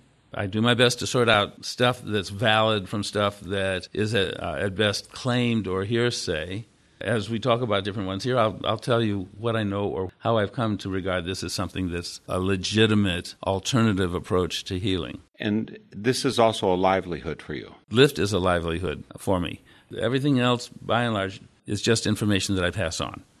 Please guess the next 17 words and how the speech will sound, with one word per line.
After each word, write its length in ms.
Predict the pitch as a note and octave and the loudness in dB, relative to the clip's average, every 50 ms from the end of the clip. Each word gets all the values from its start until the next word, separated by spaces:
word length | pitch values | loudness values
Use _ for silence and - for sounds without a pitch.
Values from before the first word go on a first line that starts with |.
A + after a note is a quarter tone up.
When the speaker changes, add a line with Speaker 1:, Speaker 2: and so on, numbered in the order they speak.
| _ _ _ _ _ _ _ - _ | _ _ _ _ _ _ _ -12 _
Speaker 2:
We're 140 | B2 B2 B2+ | 2 2 2
gonna 240 | B2+ D3 A#2 G#2 G#2 | 4 2 2 2 2
have 160 | A2 G2+ - | 0 0 0
some 180 | - F#2+ F2 | -2 -2 0
demonstrations 1040 | D#2+ G2 F#2+ F2+ E2+ D#2+ - - - G2+ F2+ F2+ E2 - - E2 D#2 D#2+ D#2 - - | 2 2 2 2 0 -2 -4 0 2 2 2 2 2 0 -2 -2 -4 -4 -6 -6 -8
in 160 | - F2 E2 | -6 -6 -4
a 80 | D#2+ D#2 | -4 -4
little 320 | E2 F2 F#2+ E2+ E2+ D#2+ | -2 -2 -2 -2 -2 -4
bit 320 | E2 - D#2+ D#2 D#2+ - | -2 -2 -2 -2 -4 -6
of 280 | E2 D#2+ E2 E2 D2+ D#2 | -10 -6 -6 -6 -6 -6
the 60 | E2 | -10
kind 320 | - - - G2+ F#2 F2 E2 | -12 -4 -2 -2 0 0 -2
of 80 | D2+ | -2
work 220 | E2 E2+ E2+ - - | -2 -4 -4 -4 -6
that 140 | F2 - | -10 -8
you 180 | B1+ D#2+ E2 D#2+ | -6 -6 -6 -6
do. 340 | D2+ E2 D#2 D#2 E2+ G#2 | -4 -4 -4 -4 -4 -6